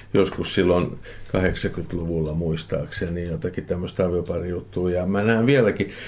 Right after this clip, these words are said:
Se johtui siitä, että mä lähdin hakemaan omasta autosta jotakin, ta-, mitä mä tarvitaan siinä illassa sieltä seurakuntatalon ulkopuolelta. Ja sit kun mä tulen siihen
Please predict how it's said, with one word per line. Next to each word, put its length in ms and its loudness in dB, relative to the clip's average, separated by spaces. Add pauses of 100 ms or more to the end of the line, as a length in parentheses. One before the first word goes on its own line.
(160)
Se 60 6
johtui 220 4
siitä, 180 6
että 140 4
mä 80 6
lähdin 260 6
hakemaan 420 6
omasta 340 6
autosta 400 4
jotakin, 520 0 (500)
ta-, 160 4
mitä 200 6
mä 80 4
tarvitaan 520 4
siinä 180 4
illassa 420 4
sieltä 260 0
seurakuntatalon 840 2
ulkopuolelta. 640 4
Ja 80 2
sit 100 -10
kun 120 2
mä 60 4
tulen 340 6
siihen 400 0